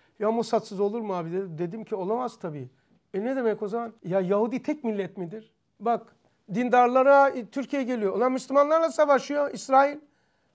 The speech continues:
Onlar, e, Türkiye'ye geliyor. Dinsizler nereye gidiyor? Paris'e gidiyor. İkiye gidiyorlar ya.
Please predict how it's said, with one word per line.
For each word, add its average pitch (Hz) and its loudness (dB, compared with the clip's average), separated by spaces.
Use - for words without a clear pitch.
Onlar, 277 4
e, 254 -12
Türkiye'ye 302 0
geliyor. 247 -2
Dinsizler 269 2
nereye 320 4
gidiyor? 269 -2
Paris'e 262 6
gidiyor. 143 -10
İkiye 339 4
gidiyorlar 233 4
ya. 131 -8